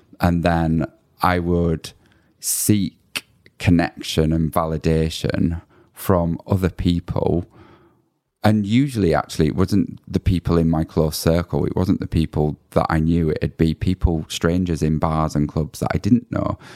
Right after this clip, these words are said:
I wanted to be, like, this impressive, wild, funny person. And it sounds really contrived and like that was in my mind the whole time I was on a night out, or, but it kind of wasn't. That's just naturally how I acted.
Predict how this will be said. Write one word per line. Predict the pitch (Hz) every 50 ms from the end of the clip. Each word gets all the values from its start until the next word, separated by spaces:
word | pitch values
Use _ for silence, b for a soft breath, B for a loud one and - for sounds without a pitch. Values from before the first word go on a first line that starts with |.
| B B B B -
I | 78 87
wanted | 87 95 98 92 - - 90
to | - -
be, | 73 - 78 78 80
like, | 73 - - - -
this | 87 - -
impressive, | 82 80 - - 82 82 - - 85 80 78 76 65
wild, | - 80 80 78 76 78 76 73 76 76 76 - - - _ -
funny | - 98 85 78 76 73
person. | - - 85 85 85 85 85 - - - - - - - - B B B B B B B B -
And | 101 101
it | - -
sounds | - - 127 113 117 120 117 113 107 - -
really | 82 85 82 80 78
contrived | - - - 87 80 - - 95 90 87 85 82 80 80 78 73 - - -
and | 76 73 76 76 73 - b b b b b b b b b b b b b b _ _ - -
like | 92 87 - - -
that | 95 90 - -
was | 87 85
in | 95 87
my | 85 82 80 82
mind | 87 87 82 82 85 80 -
the | - 87
whole | 80 87 90 87 82
time | - - - 80 80 80 80 80
I | 80
was | 80 80 78
on | 85 78 82 82
a |
night | 82 85 78 78 76 - -
out, | - 80 80 78 - -
or, | 80 78 76 - B B B B B
but | 101 -
it | -
kind | - - 123 135 143
of | 139 98
wasn't. | 85 82 98 - 151 131 92 58
That's | 82 104 - - -
just | - 117 - -
naturally | 98 98 87 - - - - 87 85 82
how | 80 - 82 78 76
I | 73 76
acted. | 78 87 110 - - - - - 85 78 76 - -